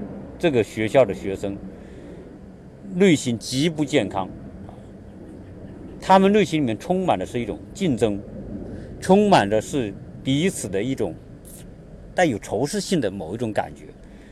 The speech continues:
甚至说，<clears throat> 对于团队合作都不是那么热心，而且他们就觉得他们是一群处于压力之下的竞争的行尸走，走肉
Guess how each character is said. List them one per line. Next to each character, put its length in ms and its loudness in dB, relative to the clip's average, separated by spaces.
甚 240 6
至 160 -2
说， 240 2
<clears throat> 720 -8
对 140 8
于 220 2
团 320 8
队 240 4
合 240 -2
作 240 2
都 140 6
不 240 0
是 160 0
那 80 4
么 160 0
热 160 0
心， 220 -8
而 100 6
且 100 2
他 220 4
们 160 2
就 120 -6
觉 140 -6
得 80 -8
他 240 -2
们 120 -2
是 160 -4
一 120 -2
群 280 -6
处 220 2
于 260 -2
压 300 4
力 140 2
之 200 -6
下 200 4
的 100 -4
竞 320 0
争 400 2
的 260 0
行 280 -6
尸 200 -8
走， 160 -4
走 200 0
肉 200 2